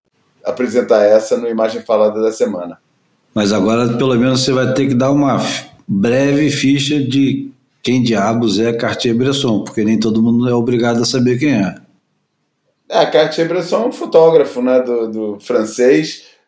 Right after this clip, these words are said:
Speaker 1: da, da década de quarenta e cinquenta, cinquenta e sessenta, principalmente o grande corpo de trabalho dele é anos cinquenta e anos sessenta, e que tinha uma capacidade, é, única de, de, de captar imagens de rua,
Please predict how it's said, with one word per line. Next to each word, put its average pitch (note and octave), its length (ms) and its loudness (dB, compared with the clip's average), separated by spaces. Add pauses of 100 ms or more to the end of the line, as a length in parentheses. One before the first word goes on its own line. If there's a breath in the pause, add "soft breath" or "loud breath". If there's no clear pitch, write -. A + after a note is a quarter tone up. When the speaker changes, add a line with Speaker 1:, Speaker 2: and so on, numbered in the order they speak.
Speaker 1:
da, A2+ 520 4
da G#2+ 260 0
década A2+ 460 2
de - 100 -12
quarenta A#2+ 400 2
e A2 60 -10
cinquenta, A#2 580 -2
cinquenta D#3+ 420 -2
e D#3+ 40 -6
sessenta, C3+ 560 -4
principalmente A2 640 -4
o G#2+ 40 -12
grande A#2+ 360 0
corpo A2+ 340 -6
de - 140 -18
trabalho G#2 400 2
dele G#2+ 260 -6 (260 loud breath)
é G#2 80 0
anos A2+ 300 0
cinquenta A2+ 480 -4
e G#2+ 60 0
anos G#2+ 180 0
sessenta, B2+ 720 -2 (400 loud breath)
e B2 100 -2
que C3+ 140 -6
tinha D3+ 560 2
uma D#3 540 2
capacidade, C#3+ 920 2 (200)
é, C3 400 8
única C#3+ 760 0
de, A2+ 500 -10
de, G#2+ 460 -12
de - 140 -18
captar C3+ 520 2
imagens B2 580 0
de A2+ 100 -8
rua, B2+ 520 2